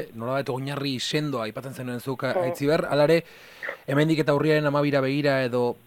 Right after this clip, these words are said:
Speaker 1: edo aurrerago ere, babes
Speaker 2: Bai.
Speaker 1: gehiago lortzen saiatuko zarete?
Speaker 2: Bai,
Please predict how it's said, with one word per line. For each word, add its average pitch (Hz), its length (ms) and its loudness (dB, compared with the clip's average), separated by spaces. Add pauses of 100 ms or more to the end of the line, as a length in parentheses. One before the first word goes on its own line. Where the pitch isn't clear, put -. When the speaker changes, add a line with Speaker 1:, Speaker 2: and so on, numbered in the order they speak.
(260)
Speaker 1:
edo 123 320 -4
aurrerago 151 560 4
ere, 170 220 2 (420)
babes 131 300 4
Speaker 2:
Bai. - 0 -
Speaker 1:
gehiago 147 280 2
lortzen 151 260 0
saiatuko 151 300 0
zarete? 156 300 0 (800)
Speaker 2:
Bai, 185 240 6